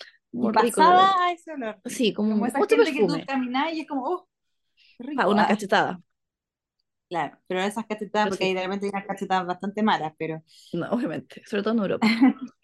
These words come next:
Speaker 1: <laughs>
Speaker 2: La gente no usa desodorante.
Speaker 1: No. Eh, yo te iba a decir que, de hecho, como que un ejemplo de esa enseñanza de, de los máster es como gente también, ah, como Olivia Rodrigo, por ejemplo, ha dicho que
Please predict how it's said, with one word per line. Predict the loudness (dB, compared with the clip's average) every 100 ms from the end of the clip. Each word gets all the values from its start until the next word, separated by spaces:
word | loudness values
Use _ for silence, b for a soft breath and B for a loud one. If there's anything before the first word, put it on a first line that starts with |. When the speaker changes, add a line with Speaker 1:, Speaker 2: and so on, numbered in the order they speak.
| _ b b _ _ _ _
Speaker 1:
<laughs> | -2 0
Speaker 2:
La | -2 0
gente | 0 0
no | 2 2 0
usa | 0 -2
desodorante. | -2 -2 -4 -4 -10 -20 _ _ _ _ _ _ _ _ _
Speaker 1:
No. | -4 -4 -8 B B B -14 B -4
Eh, | 0 2 2 2
yo | 2 4
te |
iba | 2
a |
decir | 0 -2 -4
que, | 0
de | 0
hecho, | 0 -2 -2 -2 -6 -10
como | -8 -8
que | -8 -6
un | -4
ejemplo | -4 -8 -6 -6
de | -4 -6 -8
esa | -4
enseñanza | -4 -2 -4 -2 -2 0 0 2 4 2 0
de, | -4 -4 -6 -8 -12 _
de | -4
los | -2 -2
máster | 0 0 0 -2 0
es | 0 -2
como | -2 2 4 6 4 0 -8
gente | -12 -8
también, | -6 -4 -2 -2 -2
ah, | 0 2 2 0 -2
como | -8
Olivia | -6 -6 -4
Rodrigo, | -4 -6 -6 -8
por | -6 -8
ejemplo, | -8 -12 -10 -4 0
ha | 2
dicho | 0 -6 -12 -10
que | -12